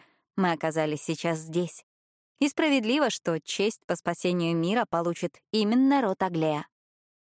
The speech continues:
Мы успели плотно позавтракать, потом посетить купальню, находящуюся в саду. Матвей брезгливо пощупал лапой воду в небольшом бассейне, усыпанную розовыми лепестками. «Мы пойдем вон там, на поляне полежим».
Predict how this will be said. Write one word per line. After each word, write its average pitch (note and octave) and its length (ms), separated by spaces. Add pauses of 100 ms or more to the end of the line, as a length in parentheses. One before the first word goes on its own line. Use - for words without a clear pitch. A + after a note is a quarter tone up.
Мы F4 160
успели A#3 320
плотно F#3+ 380
позавтракать, A3 800 (240)
потом C#4+ 340
посетить B3 400
купальню, G3 460
находящуюся F#3 720
в - 40
саду. D#3+ 380 (640)
Матвей E3 420
брезгливо E3+ 560
пощупал D#3+ 520
лапой D#3+ 300
воду F#3+ 280
в E3 80
небольшом D#3 440
бассейне, F3 540 (240)
усыпанную E3+ 560
розовыми D#3+ 460
лепестками. D#3+ 760 (720)
«Мы C#4+ 440
пойдем A#3 540
вон C4 220
там, E3 440
на D4 80
поляне E3 500
полежим». D#3 720